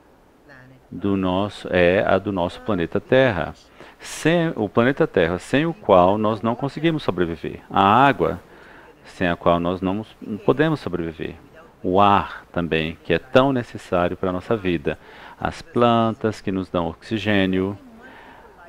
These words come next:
As muitas outras formas de vida com as quais nós compartilhamos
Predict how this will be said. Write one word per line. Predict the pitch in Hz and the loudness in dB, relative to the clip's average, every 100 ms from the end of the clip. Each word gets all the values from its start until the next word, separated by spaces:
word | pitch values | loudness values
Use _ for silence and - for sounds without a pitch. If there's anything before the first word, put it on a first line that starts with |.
| - | -8
As | 104 101 101 | 0 2 0
muitas | 127 165 170 147 | -2 -4 -2 -4
outras | 147 143 - | -4 -4 -8
formas | - 120 120 107 95 - | 2 4 4 2 -4 -8
de | 85 87 | -12 -12
vida | 80 107 131 98 85 - - | -6 -2 -2 0 -2 -4 -4
com | 92 | 0
as | 92 92 | 0 -2
quais | - 92 90 - | -4 0 0 0
nós | 95 | -6
compartilhamos | - 98 90 95 95 90 107 123 147 156 - - | -4 -2 0 0 -4 -2 -2 -2 -4 -8 -12 -20